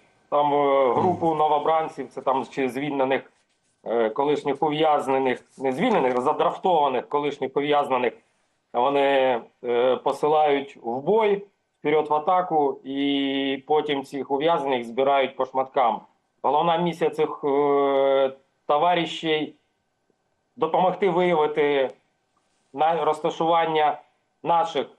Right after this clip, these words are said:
Speaker 1: е, військовослужбовців, ну і потім уже відпрацювати по ним артилерією, мінометами, е, дронами. Ну, але в основному це все-таки,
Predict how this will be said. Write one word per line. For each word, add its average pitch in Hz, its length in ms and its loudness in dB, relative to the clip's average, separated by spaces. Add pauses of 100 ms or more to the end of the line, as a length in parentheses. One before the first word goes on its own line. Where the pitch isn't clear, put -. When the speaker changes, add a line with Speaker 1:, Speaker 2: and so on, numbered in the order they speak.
(380)
Speaker 1:
е, 117 440 -2 (240)
військовослужбовців, 165 1120 -2 (380)
ну 165 100 2
і 170 40 0
потім 175 380 -2
уже 156 420 0 (320)
відпрацювати 151 720 0
по 135 160 -4
ним 135 300 0 (320)
артилерією, 151 600 0
мінометами, 131 680 0 (840)
е, 117 200 0
дронами. 143 640 2 (480)
Ну, 202 160 2
але 202 340 2
в 196 60 2
основному 196 520 0
це 180 140 -2
все-таки, 170 1040 0